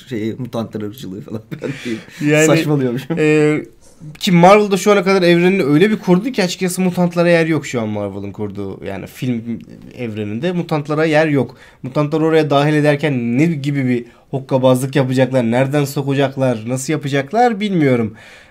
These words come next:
Speaker 2: Ve, e, umuyorum hani Spider-Man, Spider-Man'i kabullendik artık. Spider-Man'in yaptıkları gibi böyle çömez X-Men muhabbeti üzerinden yürümezler umarım.
Speaker 1: Baksana daha bıyıkları yeni yeni terliyor,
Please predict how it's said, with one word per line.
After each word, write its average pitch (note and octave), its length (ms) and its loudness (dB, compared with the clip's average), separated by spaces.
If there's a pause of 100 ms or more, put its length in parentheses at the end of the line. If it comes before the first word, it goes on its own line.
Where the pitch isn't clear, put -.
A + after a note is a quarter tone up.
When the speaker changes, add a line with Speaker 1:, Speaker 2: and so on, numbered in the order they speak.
(120)
Speaker 2:
Ve, D3 400 4
e, C3+ 300 -4
umuyorum F3+ 540 4
hani C#3+ 200 -4
Spider-Man, D#3+ 880 2
Spider-Man'i E3 500 2
kabullendik D#3 520 2
artık. B2+ 280 -4
Spider-Man'in D3 440 0
yaptıkları D3+ 400 -2
gibi C#3 180 -4
böyle D3 180 0 (300)
çömez F3+ 400 4
X-Men D3+ 480 0
muhabbeti C#3+ 380 0
üzerinden C3 300 0
yürümezler C3 560 0
umarım. F#2+ 180 -4
Speaker 1:
Baksana E3+ 300 -2
daha D#3 340 2 (300)
bıyıkları D#3 380 4
yeni D#3 200 4
yeni D#3+ 180 2
terliyor, C3 340 0